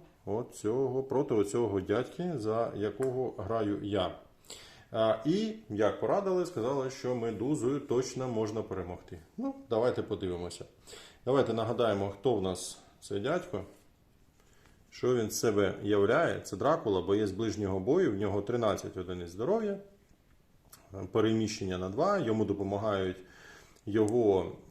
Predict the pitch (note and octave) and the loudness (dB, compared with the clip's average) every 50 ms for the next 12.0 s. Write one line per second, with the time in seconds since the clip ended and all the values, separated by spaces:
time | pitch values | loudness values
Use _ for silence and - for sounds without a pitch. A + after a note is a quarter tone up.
0 | - - G#2+ G#2 G2+ G2+ G2+ G2+ G#2+ A2 A2+ A2 A2+ A2 - - A#2+ G#2+ G2+ F#2+ | -16 -10 -6 -4 -2 0 0 0 2 2 4 4 4 2 0 -2 0 2 2 2
1 | F#2 F#2 F#2 G2 G2 - - A2 G2+ - - D3+ G3 G3+ - - G#3+ G#3+ - - | 0 -2 -4 -6 -8 -10 -10 -10 -8 -2 0 0 0 0 -2 -6 -6 -8 -8 -10
2 | - - F#3+ F#3+ F#3+ F#3 D#3+ - - - _ _ - - G#2 G2+ G#2 G2+ G2+ G2 | -10 -2 0 0 0 0 -2 -6 -14 -20 _ _ -18 -8 -6 -4 -2 0 0 0
3 | G2 G#2+ G#2 - - G#2 F#2 G2 G2 F#2 F#2 G2+ G2+ G#2 A2 A2+ D#3 G#3+ A3+ A3 | 0 -2 -4 -4 -6 -6 -4 -4 -6 -6 -6 -6 -6 -6 -4 0 0 0 0 0
4 | G3 - - - - - - - - _ - A2 G2 G3+ - - A2+ G#2 G#2 G#2 | -4 -8 -10 -18 -20 -20 -20 -20 -20 _ -10 -8 -4 -4 -2 -2 -2 0 0 -2
5 | F#2+ F2 F#2 A#2 D3+ G3 G#3 G3+ G3 F#3+ D#3+ - - - D#3 F3+ F#3+ D3+ G#2+ F#2+ | -2 -2 -2 0 0 0 2 2 2 2 0 -2 -2 -4 -2 -2 -2 -2 0 0
6 | G#2 G#2+ G#2 - - A#2 A2 G#2 G2+ G2+ G#2 C3 F3+ G#3 G3+ - G3+ F#3+ F#3 F3+ | 0 0 0 0 -2 -2 0 2 2 0 0 2 0 0 2 2 2 4 4 4
7 | D#3+ - - - A2 G2+ G2+ G2+ - - G#2 G#2 G2+ A2+ - - G#2+ - - G#2+ | 4 2 -2 -2 0 0 0 0 -2 -2 -4 -2 -2 -4 -2 -2 -2 -2 0 -2
8 | G2+ F#2 - A#2+ A2+ - G3 G#3+ G3+ F#3+ F3 C#3+ A#2 G#2 F#2+ - - F#2 G2 F#2 | -2 -2 -2 -4 -2 -2 -2 0 0 0 0 0 -2 -2 -4 -6 -6 -4 -4 0
9 | F#2+ G2 - G#2 G2+ - - A2 G2+ G#2 G#2 G2+ F#2+ F#2+ - F#2+ F#2 F2+ F2+ F2+ | 0 0 0 0 -2 0 2 2 2 2 2 -2 -2 -2 -2 -2 -2 -2 -2 -4
10 | E2+ F2 A2 G#2+ - - A3+ A#3 G#3+ F#3+ - G3+ F#3+ F#3+ F3+ - F#3 F3 E3 D3+ | -4 -4 -6 -6 -4 -4 -4 -2 -4 -4 -4 -4 -2 -2 -2 -4 -4 -6 -6 -4
11 | D3+ D#3 D#3+ D#3+ B2 B2 C3+ D3+ D3+ D3+ - C3+ C3 B2+ B2 - - F#3+ G3 | -2 -2 -2 -2 -2 -2 -2 -2 -2 0 -2 -2 0 0 -2 -2 -4 -6 -6